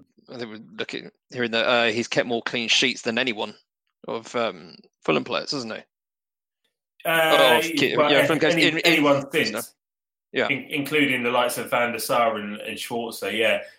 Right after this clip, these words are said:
Speaker 2: But those, those nil-nil, that nil-nil run kind of before and after Christmas in that season under Bracewell probably
Speaker 1: Four
Speaker 2: contributed
Speaker 1: games, I think.
Speaker 2: nicely. Oh, I don't know. I know
Speaker 1: <laughs>
Speaker 2: there were a
Speaker 1: Just
Speaker 2: lot, and it
Speaker 1: kept
Speaker 2: was
Speaker 1: on going and going.
Speaker 2: really, really dull, really dull, wasn't it? But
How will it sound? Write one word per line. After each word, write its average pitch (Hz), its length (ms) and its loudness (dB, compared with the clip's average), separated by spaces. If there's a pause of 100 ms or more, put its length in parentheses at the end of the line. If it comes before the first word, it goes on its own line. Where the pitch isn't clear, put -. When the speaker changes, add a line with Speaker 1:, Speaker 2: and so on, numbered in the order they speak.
Speaker 2:
But 113 120 -4
those, 139 260 2
those 139 200 2
nil-nil, 135 440 0
that 120 200 -2
nil-nil 131 460 0
run 117 380 0
kind 123 240 -4
of - 80 -14
before 120 300 -4
and 117 100 0
after 117 220 0
Christmas 113 440 -8
in 113 80 -10
that 110 220 -6
season 107 320 -8
under 107 200 -6
Bracewell 117 440 -4
probably - 220 2
Speaker 1:
Four 151 80 2
Speaker 2:
contributed 175 520 0
Speaker 1:
games, - 20 -8
I 147 140 0
think. 190 160 2
Speaker 2:
nicely. 175 120 -16 (540)
Oh, - 60 -2
I - 400 2
don't 101 180 -2
know. 90 180 -4 (160)
I 113 80 0 (120)
know 120 80 2
Speaker 1:
<laughs> - 0 -
Speaker 2:
there 127 160 4
were 117 60 4
a - 160 2
Speaker 1:
Just - 120 4
Speaker 2:
lot, - 180 0
and 113 80 -2
it - 40 2
Speaker 1:
kept - 120 2
Speaker 2:
was - 100 -10
Speaker 1:
on 135 180 -2
going 135 400 2
and 123 140 -4
going. 123 320 0 (600)
Speaker 2:
really, 107 480 -2
really 98 360 -4
dull, 92 500 -2
really 101 420 -4
dull, 92 320 -2
wasn't 90 240 -8
it? 87 160 -8
But 90 200 -8